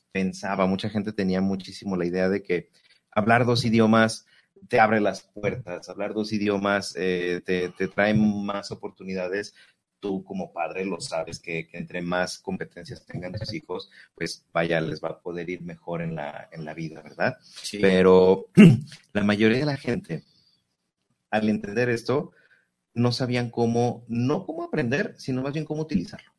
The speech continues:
Speaker 2: Ujú, ujú.
Speaker 1: ¿sabes? O sea, es como saber andar en bicicleta, pero,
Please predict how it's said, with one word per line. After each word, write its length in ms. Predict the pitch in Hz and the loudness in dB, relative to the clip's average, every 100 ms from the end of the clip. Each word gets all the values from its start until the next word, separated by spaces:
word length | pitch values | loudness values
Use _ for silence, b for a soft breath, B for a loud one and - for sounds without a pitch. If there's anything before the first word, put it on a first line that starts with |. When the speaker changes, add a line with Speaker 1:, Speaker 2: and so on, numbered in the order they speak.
| - | -10
Speaker 2:
Ujú, 360 | - 214 107 - - | -6 -4 -6 -10 -16
ujú. 180 | 101 | -10
Speaker 1:
¿sabes? 380 | 104 107 170 - - | -8 -8 -12 -18 -16
O 40 | |
sea, 120 | 95 | -12
es 100 | 90 | -12
como 280 | - 127 110 B B | -6 -4 -4 B B
saber 300 | - 107 120 | 0 0 0
andar 180 | 120 | -2
en 80 | 123 | -2
bicicleta, 500 | 120 110 113 107 120 | -4 -2 0 2 0
pero, 540 | 110 101 98 95 92 | 2 2 2 0 0